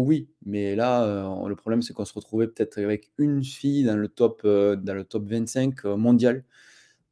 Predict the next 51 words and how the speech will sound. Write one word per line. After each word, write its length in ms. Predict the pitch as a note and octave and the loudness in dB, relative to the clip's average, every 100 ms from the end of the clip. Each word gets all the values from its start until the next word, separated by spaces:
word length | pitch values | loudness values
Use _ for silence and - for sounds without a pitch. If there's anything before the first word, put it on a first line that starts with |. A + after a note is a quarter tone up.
| _ G2 | _ -12
Euh, 600 | F#2 F#2 G2 G2 G2 G2+ - - - | -10 -6 -6 -4 -6 -8 -12 -14 -18
et, 240 | - F#2 A2 | -14 -10 2
et 20 | |
voilà. 300 | A2 G#2+ - | 4 4 0
Et 60 | G#2+ | -4
quand 220 | B2+ A#2+ | -2 2
on 40 | A#2 | 2
regarde 300 | A#2 G#2+ G#2+ | 2 2 2
les 80 | |
chronos, 480 | G#2 - C3 E3+ F#3+ _ _ A#2 | -2 0 2 2 0 _ _ -12
bien 300 | C3+ E3+ D#3 | 0 0 2
que 100 | A#2 | 0
les 120 | A2 | -2
filles 260 | - D#3+ | -2 -6
sont 140 | C#3+ A2 | -6 -8
en 80 | G2+ | -8
train 180 | - | -6
de 40 | A2+ | -6
se 200 | - G#2 | -6 -6
rapprocher, 540 | A2 G#2+ E3+ E3+ D#3+ | -6 -4 -6 -4 -6
hein, 100 | E3+ _ | -8 _
donc 180 | G2+ G2 | -20 -12
ça, 140 | B2+ | -10
c'est 140 | - - | -10 -4
top, 320 | F3 F3+ _ _ - - _ - | -2 -2 _ _ -20 -20 _ -4
mais 140 | A#2+ | 2
elles 140 | A#2+ A2 | 2 2
sont 160 | A2+ | -4
pas 120 | G#2+ C3+ | -2 -2
encore 340 | C3 C3 C#3 | -2 0 0
au 80 | A#2 | 2
niveau 240 | A2 C#3 | 0 0
d'un 180 | A#2 G2+ | 0 -2
Geyser, 460 | G#2 F#2+ A2+ B2+ B2+ | -4 -2 4 4 4
d'un 100 | G2 | -2
Renault. 560 | F2 G#2 C3 C#3+ A2 G2 - | -4 0 2 2 -2 -8 -14
Enfin, 200 | _ F#2+ | _ -16
là, 180 | F#2 F2 | -14 -16
là, 160 | - - F#2+ | -18 -20 -20
on 80 | F#2 | -14
va 160 | G2 | -12
parler 220 | - A#2 | -4 -2
de, 120 | A2 F#2+ | 0 -2
à 120 | G2 | 0
niveau 300 | A#2 A2 A2 | -2 2 2
égal. 300 | A#2 D#3+ F3+ _ - _ - | 4 2 0 _ -20 _ -18
La 80 | |
première 480 | - - D3+ D3 B2+ | -14 -2 2 2 0
féminine 540 | - G#2 G#2+ D3 E3+ A#2 | -2 -4 -2 0 0 -2
n'est 100 | G2+ | -4
pas 480 | - C#3 B2 - | -4 -2 -2 -4